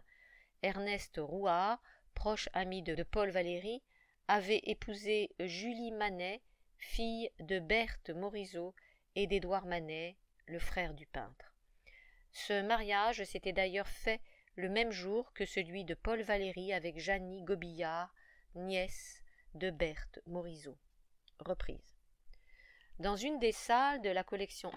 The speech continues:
R, au-dessus de chez vos cousins absents aussi et qui, sans le savoir, me livrent des Manet, des Degas, nous nous sommes embrassés avec violence. Je vous ai permis d'aller voir si madame Houdet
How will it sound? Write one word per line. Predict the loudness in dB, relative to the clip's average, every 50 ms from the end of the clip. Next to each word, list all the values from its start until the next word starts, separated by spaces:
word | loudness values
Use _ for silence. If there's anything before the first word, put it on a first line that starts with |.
| 0 4
R, | 4 6 6 4 2 0 -4 -6 -6 -6 -6 -6 -6 -10 _ _ _ _ _ _ _ _ _ _
au-dessus | 0 0 2 2 0 -2 -2 -2 -6 -4 -2 -2 0 0 -2 -2
de | -2 0 0 0
chez | 0 0 0 0 0 2 2 2 0 0 -2 -2 -2 -4 -6 -8 -16 -20 -20 _ _ -10
vos | -8 -6 -4 -2 -2 -2 -4
cousins | -6 -6 -6 -6 -4 -2 0 2 4
absents | 4 4 2 2 -4 -6 -4 -2 -2 0 0
aussi | -2 -4 -6 -10 -10 -8 -8 -6 -2 -2 -4
et | -4
qui, | -6 -10 -10 -8 -8 -8 -8 -8 -10 -10 -12 -14 _ _ _ _ _ -20
sans | -18 -14 -6 -4 -2 -2
le | -2 -2
savoir, | 0 0 0 2 4 6 8 8 8 6 4 0 -6 -18 -20 -20 -20 _ -6
me | 0 2 2 2
livrent | 2 0 -2 -4 -4 -4 -4 -6 -6 -6 -6 -6 -6 -6 -8 -12 -20 -20 _ -20 -20 _ -18 -14 -10
des | -4 -4 -2 0
Manet, | 0 0 0 0 0 0 0 0
des | -2 -4
Degas, | -2 -2 -2 0 0 -2 0 0 -2 -4 -8 _ _ _ _ _ _ _ _ _ _ _ -14 -6 -2
nous | 0 0
nous | 0
sommes | 4 4 4 4 6
embrassés | 4 4 2 2 2 2 4 4
avec | 4 4 2 -2
violence. | -2 -2 -2 -2 -2 -4 -6 -6 -8 -6 -6
Je | -6 -6
vous | -6 -2 -2 -2
ai | 0
permis | 0 0 -2 0 -4 -4 -2
d'aller | -2 -2 -2 -4
voir | -6 0 2 4 4 2 0
si | -4 -6 -4
madame | -2 -2 -2 -2 -4 -6 -8 -8
Houdet | -8 -8 -4 -2 0 0 2 0 -2 -4